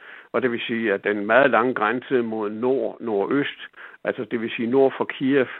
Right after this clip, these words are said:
og så over mod Kharkiv i, i øst, den er i stor udstrækning åben, og terrænet er åbent og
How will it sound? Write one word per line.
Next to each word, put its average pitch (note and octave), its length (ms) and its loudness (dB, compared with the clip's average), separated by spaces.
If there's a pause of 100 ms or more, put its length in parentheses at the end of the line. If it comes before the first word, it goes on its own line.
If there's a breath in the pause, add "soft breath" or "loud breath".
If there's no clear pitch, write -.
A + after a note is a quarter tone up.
(400 loud breath)
og A2+ 120 0
så C3 120 -2
over A#2 360 6 (120)
mod A2+ 340 0 (200)
Kharkiv A#2+ 360 0 (260)
i, A2+ 120 -6 (220)
i - 20 -2 (140)
øst, - 160 -4 (440 loud breath)
den A#2+ 200 4
er G#2+ 380 4 (100)
i B2+ 120 -10
stor C3 300 0
udstrækning A2+ 500 -2
åben, A#2+ 420 0
og A2 280 0
terrænet G#2+ 440 2
er F#2+ 140 2
åbent G2 440 -2
og F#2 80 -4